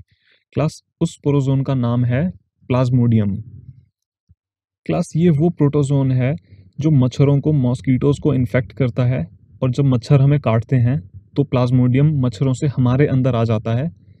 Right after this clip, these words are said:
जिससे हमें मलेरिया होता है। तो आप लोगों ने कई बार सुना होगा कि गंदगी ना फैलाएं,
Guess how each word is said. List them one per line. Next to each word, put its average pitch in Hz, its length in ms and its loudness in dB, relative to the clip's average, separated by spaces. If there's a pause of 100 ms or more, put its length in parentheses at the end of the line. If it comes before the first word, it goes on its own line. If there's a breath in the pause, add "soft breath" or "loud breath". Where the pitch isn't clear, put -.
(340 soft breath)
जिससे 131 260 0
हमें 143 240 4
मलेरिया 120 460 2
होता 104 340 -2
है। - 80 -14 (960)
तो - 80 -6
आप 147 220 -2
लोगों 165 280 4
ने 170 160 2 (140)
कई 160 200 4
बार 143 180 4
सुना 127 240 -2
होगा 113 360 0 (580)
कि 135 140 2
गंदगी 131 460 4
ना 123 180 0
फैलाएं, 117 540 0